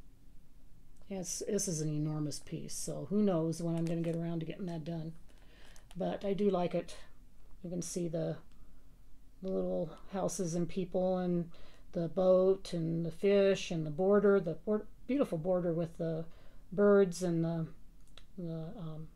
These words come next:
deer, and just, I just love this piece. It's a beautiful piece. And then I, I like... Um, Maura Blackburn traditional samplers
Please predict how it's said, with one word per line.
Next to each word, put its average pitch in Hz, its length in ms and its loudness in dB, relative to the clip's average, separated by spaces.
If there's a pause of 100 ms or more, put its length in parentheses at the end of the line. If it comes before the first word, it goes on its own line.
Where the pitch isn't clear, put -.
(160)
deer, 185 380 -2
and 160 180 -2 (400)
just, - 400 -2
I 190 140 -4
just 170 320 -6 (100)
love 208 280 -4
this 151 180 -10
piece. - 360 -12
It's - 100 -8
a - 40 -10
beautiful 165 320 -8
piece. 165 460 -8 (2500)
And 214 140 -4
then 220 240 2
I, 226 420 4
I 240 160 4
like... 208 300 4
Um, 175 400 2 (640)
Maura 190 240 2
Blackburn 170 640 -2 (240)
traditional 170 460 -4
samplers 165 640 -6